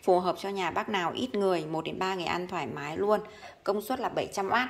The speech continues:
chỉ cần cắm qua cái đổi nguồn một nghìn vôn A là chạy thoải mái rồi. Rất là gọn nhẹ, mà chế độ nấu thì rất là đa dạng, có chế độ nấu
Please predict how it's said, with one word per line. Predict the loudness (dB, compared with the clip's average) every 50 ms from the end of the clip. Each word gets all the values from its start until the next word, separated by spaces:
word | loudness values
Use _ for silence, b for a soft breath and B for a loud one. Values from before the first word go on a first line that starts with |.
| -4
chỉ | -6 -6 -6
cần | -4 -4 -6 -6
cắm | -4 -6 -4 -2
qua | -2 -2 -2
cái | -2 -2
đổi | -2 0 -2
nguồn | -2 -4 -4 -4 -4 -4 -4
một | -6 -6 -6 -6
nghìn | -6 -6 -4
vôn | -2 -2 -2
A | 0 0 -2 -2 -2 -4 -6 -6
là | -6 -6 -8 -8 -12 B B B B B B B
chạy | -6 -4 -4 -4 -4 -4
thoải | -6 -4 -4 -4
mái | -6 -6 -6 -4 -4 -2
rồi. | 0 0 -2 -2 -6 B B B B B B B _ _ -20 -20 -20 -20 -20 -20 -20 -20 -20 -20 -20 -20 -20 -20 -20 -20 -20 -20 -20 -20 -20 -12
Rất | -6 -4 -4 -4 -4
là | -4 -4 -2 -2 -2 -2 0
gọn | 2 2 2 0 0 -4 -2
nhẹ, | 0 0 0 0 -2 -6 -14 B B B B B B
mà | -6 -2 -2 -2 -2 -2
chế | -2 -2 0
độ | 0 0 0
nấu | 0 0 -2 -2
thì | -2 -2 -2
rất | -2 0 0
là | 0
đa | 0 0 0 0 0
dạng, | 0 2 0 0 0 -4 -6
có | -4 -2 -2 -2 -2 -4 -8
chế | -8 -6 -4 -2
độ | -2 -2 -2 -2 -4
nấu | -4 -4 -4 -2 -2 -2 -4